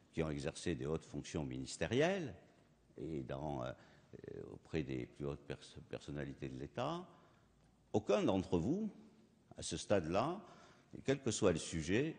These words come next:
n'a porté cette demande. Jamais, dans votre pratique, vous n'avez, euh, levé le secret. Et je pense que vous avez eu raison.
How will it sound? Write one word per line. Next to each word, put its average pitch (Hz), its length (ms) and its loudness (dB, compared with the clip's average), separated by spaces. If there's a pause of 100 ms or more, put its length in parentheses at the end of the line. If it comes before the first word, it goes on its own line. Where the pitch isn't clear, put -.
n'a 92 160 4
porté 110 540 0 (140)
cette - 300 -2
demande. 65 160 -2 (1000)
Jamais, 190 420 10 (600)
dans 92 140 2
votre 101 220 2
pratique, 143 580 2 (440)
vous 101 180 4
n'avez, 107 600 8
euh, 82 300 6 (460)
levé 131 640 10
le 98 100 4
secret. - 400 2
Et 120 80 6
je 131 80 2
pense 180 220 0
que 120 100 2
vous 101 220 2
avez 92 180 8
eu 117 100 6
raison. 80 300 4